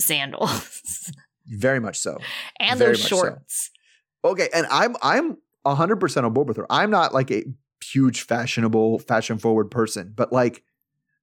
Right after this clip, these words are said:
Speaker 2: no, when you're going to a restaurant, you should wear real pants.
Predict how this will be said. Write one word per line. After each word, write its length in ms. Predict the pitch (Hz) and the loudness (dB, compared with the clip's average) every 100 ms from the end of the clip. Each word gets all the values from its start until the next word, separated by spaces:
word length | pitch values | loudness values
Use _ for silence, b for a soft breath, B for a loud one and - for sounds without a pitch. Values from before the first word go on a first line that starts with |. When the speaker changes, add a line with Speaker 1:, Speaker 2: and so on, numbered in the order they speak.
| - | -4
Speaker 2:
no, 440 | 208 214 156 113 | 2 4 4 4
when 180 | 107 139 | 2 2
you're 120 | 143 | 2
going 260 | 143 190 196 | 2 2 2
to 120 | 196 | 2
a 40 | |
restaurant, 500 | 135 143 - 180 190 - | 2 2 0 0 0 0
you 120 | 165 | -2
should 260 | - 185 180 | 2 2 2
wear 200 | 226 165 | 2 4
real 240 | 120 131 | 2 0
pants. 680 | 110 - 110 101 - - - | 0 -8 -12 -12 -6 -6 -6